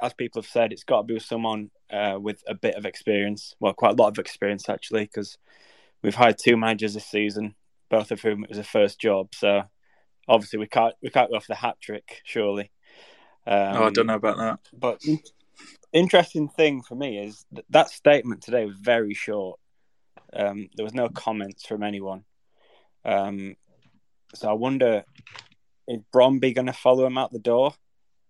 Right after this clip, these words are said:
Speaker 1: Um, it was well documented. He said that that appointment had to be right. Obviously, it wasn't right. Um, so does the, the blame lay at his door? That would be interesting to see what happens there.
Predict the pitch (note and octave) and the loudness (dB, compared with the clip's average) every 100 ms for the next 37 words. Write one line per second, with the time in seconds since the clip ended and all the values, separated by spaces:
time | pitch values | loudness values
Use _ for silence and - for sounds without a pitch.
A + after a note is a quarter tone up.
0 | _ - G#2+ G#2 G#2 G2 _ _ _ _ | _ -12 -10 -10 -12 -14 _ _ _ _
1 | _ _ A#2+ A2 G#2+ A#2+ A2+ A#2 - A#2 | _ _ -10 -10 0 2 4 4 2 -4
2 | A2+ A2 G#2 - A2+ G#2 G2+ _ - B2 | -8 -8 -10 -4 -4 -2 -6 _ -10 -8
3 | - - G#2 G#2+ - A2+ - A2 G#2+ G#2 | -8 -8 -8 -8 -10 -10 -6 0 4 6
4 | A2+ A#2 _ _ _ _ _ _ - G#2+ | 6 2 _ _ _ _ _ _ -2 -2
5 | G#2 G#2+ G#2 G#2 A2 G#2+ F2+ G2 A2+ - | 0 -4 -2 2 0 0 -4 -2 -4 -6
6 | _ _ _ _ _ _ _ G#2+ G2+ G2+ | _ _ _ _ _ _ _ -6 -4 -4
7 | G2+ G#2 _ - G#2+ A#2+ G#2 A2+ A2 G#2 | -6 -10 _ -8 -2 0 0 0 2 0
8 | - _ _ B2 G#2+ A2+ A2 G#2+ A2+ G2+ | -6 _ _ -10 -4 0 0 0 0 0
9 | - G#2+ G2+ A2+ G#2 G2+ A2+ _ _ _ | -2 -8 -4 0 2 0 -4 _ _ _
10 | _ _ _ - - B2 F#2+ G#2+ G#2+ - | _ _ _ -20 -2 2 2 -2 -8 -6
11 | G#2+ - G#2 - G#2+ G2 G#2 G#2 G2+ G#2 | -6 -6 -12 -6 -4 -4 -6 -10 -2 2
12 | G2+ | 2